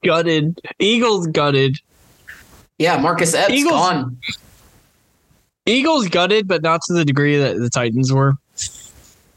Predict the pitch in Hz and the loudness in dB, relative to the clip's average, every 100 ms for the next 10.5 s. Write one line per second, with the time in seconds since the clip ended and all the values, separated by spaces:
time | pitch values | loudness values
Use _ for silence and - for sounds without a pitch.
0 | _ - 135 143 147 123 110 110 120 139 | _ -6 -4 0 0 0 0 2 0 0
1 | - _ _ _ - - - 123 - 120 | -8 _ _ _ -20 -10 -2 0 2 2
2 | 117 117 113 113 117 - 113 104 113 120 | 2 2 2 0 0 0 2 2 2 2
3 | 120 117 - _ _ - - - - - | 2 2 -2 _ _ -10 -6 -4 -2 0
4 | 160 - 165 123 123 - - _ _ - | 2 2 2 2 0 -4 -10 _ _ -2
5 | 117 113 - 139 139 185 151 139 135 127 | 0 0 -2 0 2 2 0 2 2 2
6 | 107 - 107 92 107 98 104 110 113 - | 0 0 0 2 2 2 2 2 2 -2
7 | _ _ _ _ - 123 160 - 98 98 | _ _ _ _ -4 -2 -2 -2 0 2
8 | 123 123 123 - - _ _ - 135 127 | 4 2 0 -4 -14 _ _ -6 -2 2
9 | 123 120 - _ _ _ - 104 - - | 0 -2 -8 _ _ _ -2 0 -2 -4
10 | 107 110 110 101 | -2 0 2 2